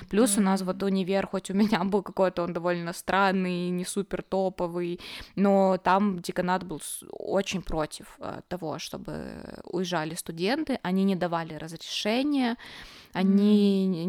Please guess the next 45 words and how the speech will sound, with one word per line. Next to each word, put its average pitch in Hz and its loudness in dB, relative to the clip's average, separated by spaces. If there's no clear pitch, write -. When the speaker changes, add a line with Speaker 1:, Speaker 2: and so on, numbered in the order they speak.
Speaker 1:
не 202 4
возвращали 180 -2
документы. 185 -2
Вот 185 -8
у - -4
нас 165 -8
одна 160 -8
девочка, 160 -8
она 165 -6
уехала, 170 -6
осталась, 247 -2
и 190 2
она 185 2
до 190 -2
сих 208 0
пор 233 4
не 208 6
может 208 4
получить 196 -2
свой 190 0
диплом. 185 0
Э, 190 0
даже 185 0
это 190 0
не 190 2
Speaker 2:
Капец. 175 -4
Speaker 1:
диплом 202 4
университета, 190 2
она 180 0
его 180 0
не 175 -2
закончила, 208 0
но 190 2
аттестат 190 -2
со 151 -8
школы, 269 0
он 202 0
так - -8
и 196 -4
лежит 185 -4
в 175 -6
Speaker 2:
Который 180 -2
Speaker 1:
университете. 202 0
Speaker 2:
хранился 262 2
там. 190 -6